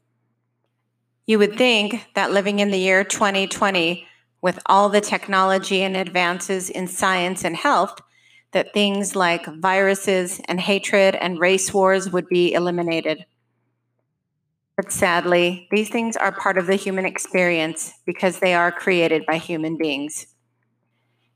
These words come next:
Human beings have so much potential to be great, to be better, to evolve,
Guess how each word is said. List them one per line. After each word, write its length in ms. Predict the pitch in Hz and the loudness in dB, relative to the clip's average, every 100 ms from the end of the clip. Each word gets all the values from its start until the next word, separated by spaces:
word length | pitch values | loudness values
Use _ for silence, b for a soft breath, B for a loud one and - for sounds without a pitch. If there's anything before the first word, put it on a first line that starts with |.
| _ _ _ _ _ _ _ _ _ _ _ | _ _ _ _ _ _ _ _ _ _ _
Human 380 | - 269 285 277 | -2 2 4 4
beings 400 | 233 220 220 220 | 4 2 0 -4
have 320 | - - 190 | -6 -6 -4
so 480 | - - - 240 240 | -4 -4 0 2 2
much 360 | 233 208 208 - | 2 0 -2 -4
potential 720 | 220 - 196 190 180 165 165 B B - | -4 -2 -2 -2 0 0 -2 B B -10
to 100 | 160 | -2
be 180 | 170 | -2
great, 600 | 170 180 202 269 - - - _ _ _ _ _ _ - - - | 2 2 2 0 -4 -12 -16 _ _ _ _ _ _ -20 -20 -6
to 100 | - | 0
be 180 | 175 202 | 2 2
better, 560 | - 185 202 262 - _ _ _ _ _ _ _ _ _ | 2 2 2 0 -4 _ _ _ _ _ _ _ _ _
to 180 | - 214 | 0 0
evolve, 600 | 294 190 190 185 196 226 | 2 0 4 4 4 0